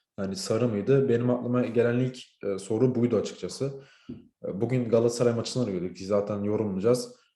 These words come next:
Hani normalde bir futbolcu itiraz ederken hakeme tepki olarak topu yere vurur, alır, diker, rastgele vurursa bu dünyanın her yerinde sarı karttır.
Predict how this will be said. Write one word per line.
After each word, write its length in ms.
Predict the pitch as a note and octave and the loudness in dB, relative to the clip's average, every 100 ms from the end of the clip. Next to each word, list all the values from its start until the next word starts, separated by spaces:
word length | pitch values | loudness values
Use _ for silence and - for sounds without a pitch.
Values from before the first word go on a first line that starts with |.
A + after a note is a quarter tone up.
| _ | _
Hani 240 | G#2 G#2 A2 | -6 -2 6
normalde 680 | B2+ B2 G#2+ A2 B2 A#2 | 8 8 4 4 2 2
bir 80 | A#2 | -4
futbolcu 600 | - - - G#2 G2+ C3 | -4 -6 -2 -2 2 2
itiraz 400 | C3+ B2+ B2 A2+ | 2 0 2 4
ederken 560 | A#2 B2 A#2+ B2 A#2+ - | 4 4 4 0 0 -6
hakeme 380 | - - A#2 B2 | -10 -4 -2 -2
tepki 280 | A#2 - A#2+ | -4 0 2
olarak 280 | A2 G#2 | 2 0
topu 340 | - A2+ A#2+ G#2+ | -6 -4 -2 0
yere 220 | G#2 G#2 | 2 2
vurur, 400 | G#2+ G#2 G#2+ G#2 - | 2 0 -2 -4 -4
alır, 360 | G2+ G2 G#2 F#2+ | -2 -2 -2 -6
diker, 460 | G2+ - A2 A2 - _ _ _ _ A2+ | -8 -4 -4 -4 -8 _ _ _ _ -4
rastgele 400 | A2+ - A#2 A2 | -2 -2 -2 -2
vurursa 680 | G#2 B2 C3+ - C#3+ E3 - - - | 0 0 0 0 0 0 -4 -18 -4
bu 360 | A#2+ B2+ B2+ A2+ | 2 2 2 -6
dünyanın 340 | A2 B2 B2 | -2 0 2
her 140 | B2+ A#2+ | 2 2
yerinde 260 | G2 A2+ | 0 -2
sarı 280 | - A#2+ B2+ | -4 -2 -2
karttır. 480 | G#2 - C#3 C#3 | -2 -4 -4 -4